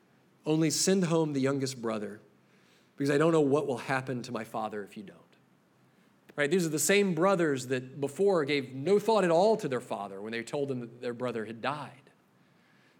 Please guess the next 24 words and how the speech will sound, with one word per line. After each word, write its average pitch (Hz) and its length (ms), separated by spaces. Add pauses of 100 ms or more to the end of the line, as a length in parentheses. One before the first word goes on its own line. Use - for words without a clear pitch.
And 143 80
now 156 160
he's 143 80
saying, 147 240
"No, 143 140
I 123 80
can't 165 260
do 156 80
that 139 200
to 131 80
my 123 100
younger 120 280
brother, 113 380
and 107 80
I 107 80
can't 160 320
do 143 120
that 123 200
to 127 100
my 110 100
father. 92 340 (580)
Take 180 320
me 139 200
instead." 117 380